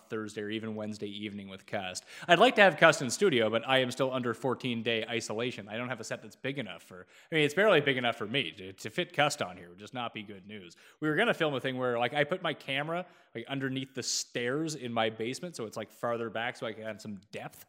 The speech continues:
in the shop. But we're gonna make that the cuss corner down there underneath the stairs. This, like, creepy little room that's underneath there. We can film him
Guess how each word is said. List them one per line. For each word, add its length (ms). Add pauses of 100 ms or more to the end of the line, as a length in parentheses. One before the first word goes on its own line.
(300)
in 60
the 100
shop. 340
But 80
we're 120
gonna 140
make 140
that 160
the 60
cuss 300
corner 380
down 240
there 160
underneath 360
the 80
stairs. 420
This, 100
like, 160 (280)
creepy 360
little 260
room 340
that's 180
underneath 380
there. 180
We 60
can 120
film 260
him 120